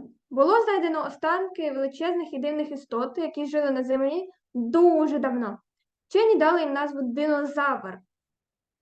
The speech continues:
Динозаври в перекладі означає: як вони означають? На червоному великі і масивні, на жовтому великі тварини, на синьому жахливі ящерки,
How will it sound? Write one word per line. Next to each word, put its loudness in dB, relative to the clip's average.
Динозаври 2
в -10
перекладі -2
означає: -4
як -10
вони -6
означають? -12
На -2
червоному 0
великі -2
і -2
масивні, -2
на 0
жовтому -2
великі 0
тварини, -4
на -4
синьому -2
жахливі -2
ящерки, -2